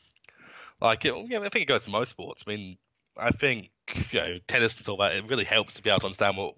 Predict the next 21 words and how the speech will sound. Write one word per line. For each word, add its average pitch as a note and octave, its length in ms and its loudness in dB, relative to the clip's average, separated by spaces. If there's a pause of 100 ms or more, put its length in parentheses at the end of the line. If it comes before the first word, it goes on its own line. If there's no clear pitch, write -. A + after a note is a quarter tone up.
(120)
what, G#2+ 380 -2
uh, G2 220 4
good G#2 160 -6
service G2+ 300 2
game's F#2+ 300 0
like, G2 180 4
what F#2+ 140 -8
good, G2 160 -8
um, F#2+ 320 2
rallying G2+ 280 2
game's F#2+ 280 0
like, G2 320 2 (560)
and G#2 80 -4
put A#2+ 80 -2
yourself G2+ 240 2
in G2 60 -8
the F#2+ 60 -8
ga-, G2 300 4
in G2+ 180 -4
the, G2+ 180 2
um, F#2+ 460 2